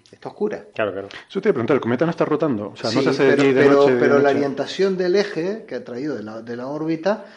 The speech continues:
Speaker 1: hace que está, está prácticamente, hay toda una, una, una parte que ha seguido en invierno, digamos, como el, como el invierno en los casquetes polares.
Speaker 3: Como el Juego de
Speaker 1: Hay un,
Speaker 3: Tronos.
Speaker 1: hay una, una región polar que es bastante amplia, que no la han podido todavía,
Speaker 3: Ujú.
Speaker 1: este,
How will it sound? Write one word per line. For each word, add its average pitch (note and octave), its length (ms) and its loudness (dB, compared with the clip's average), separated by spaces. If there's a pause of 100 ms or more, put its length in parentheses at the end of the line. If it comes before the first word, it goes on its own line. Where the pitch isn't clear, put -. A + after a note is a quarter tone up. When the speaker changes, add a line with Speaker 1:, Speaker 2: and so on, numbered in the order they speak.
(160)
Speaker 1:
hace F3 340 -2
que D#3+ 360 -4 (220)
está, C3 380 -2
está C#3+ 440 -2
prácticamente, E3 460 0
hay C#3+ 80 4
toda F#3 160 2
una, G#3 160 2 (140)
una, D3 280 -2
una C#3+ 220 -2
parte F3 300 -2
que F3+ 60 -2
ha - 40 -2
seguido D3 320 -2
en C3+ 60 0
invierno, B2+ 500 0
digamos, G2 540 -12
como G#2+ 240 -16
el, G#2+ 240 -16 (200)
como B2+ 200 -4
el B2 80 -2
invierno C#3+ 420 0
en B2 80 -4
los G#2+ 120 -10
casquetes - 360 -12
polares. - 480 -20 (140)
Speaker 3:
Como G#2+ 140 -10
el - 40 -10
Juego A2+ 220 -2
de G2+ 60 0
Speaker 1:
Hay C#3 60 -2
un, D3 100 0
Speaker 3:
Tronos. - 160 -4
Speaker 1:
hay E3 80 6
una, F#3+ 280 4 (160)
una D#3 220 -4
región D#3+ 480 -6
polar D#3+ 500 -4 (320)
que C3 160 2
es A#2+ 40 -2
bastante D3 480 -4
amplia, E3 360 -4
que D3 120 -6
no B2+ 140 -4
la B2+ 100 0
han C#3+ 140 -6
podido A#2 1080 -6
todavía, G#2+ 540 -8
Speaker 3:
Ujú. F#2+ 100 -12
Speaker 1:
este, - 580 -20